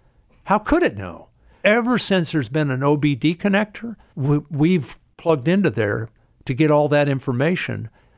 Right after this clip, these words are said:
and make our tuning decisions. We call it active tuning. So active safety preve-, prevents failure, and active tuning,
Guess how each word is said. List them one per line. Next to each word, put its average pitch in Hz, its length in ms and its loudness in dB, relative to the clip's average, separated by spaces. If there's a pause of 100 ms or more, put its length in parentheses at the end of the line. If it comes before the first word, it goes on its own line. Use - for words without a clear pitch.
(160)
and 139 100 2
make 131 220 2
our 123 80 4
tuning 156 360 0
decisions. 113 720 -6 (200)
We 143 100 -2
call 147 280 2
it 135 80 2
active 123 360 0
tuning. 165 360 -6 (420)
So 131 240 0
active 139 360 0
safety 185 680 0
preve-, 131 440 -4 (200)
prevents 135 380 -2
failure, 156 440 0
and 127 80 -2
active 127 360 -6 (400)
tuning, 147 440 -2